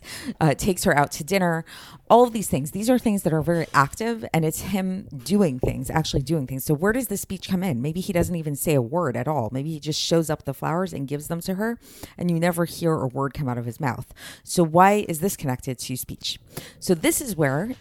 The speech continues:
there is still speech happening, because what type of speech is this now? This is the type of speech that's internal.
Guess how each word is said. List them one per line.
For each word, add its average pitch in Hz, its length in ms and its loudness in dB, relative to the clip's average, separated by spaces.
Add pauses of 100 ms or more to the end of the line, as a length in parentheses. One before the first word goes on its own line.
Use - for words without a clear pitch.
there 185 120 2
is 165 100 0
still - 280 0
speech - 260 -6
happening, 160 460 -2
because 170 280 -4
what 165 400 -2
type 190 220 -2
of 160 80 -10
speech - 320 -12
is 151 140 -6
this - 180 -6
now? 143 320 0
This 208 180 -6
is 240 140 -8
the 185 140 -4
type 170 200 -2
of 156 120 -6
speech - 440 -8
that's 156 200 0
internal. 135 640 -6